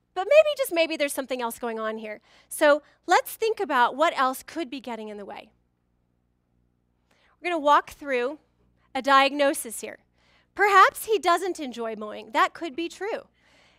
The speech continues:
It could also be that there's a personal ability problem. He grew up in New York and he never learned. Never had a yard, right? Maybe there's a social motivation issue going on.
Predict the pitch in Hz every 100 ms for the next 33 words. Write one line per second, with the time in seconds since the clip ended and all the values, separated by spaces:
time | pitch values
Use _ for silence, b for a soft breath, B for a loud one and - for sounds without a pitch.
0 | b 403 - 494 453 494 587 494 285 302
1 | 311 453 370 320 403 b b 392 415 427
2 | 494 494 508 508 494 523 508 320 339 254
3 | 240 - _ 440 349 311 302 311 294 285
4 | 285 311 311 269 226 220 233 233 202 208
5 | _ _ _ _ _ 254 262 302 302 320
6 | 240 226 226 262 269 - - b b b
7 | b b b _ _ _ _ _ _ -
8 | 370 466 480 427 440 403 427 339 349 339
9 | 330 403 440 349 277 - 277 247 247 226
10 | 220 214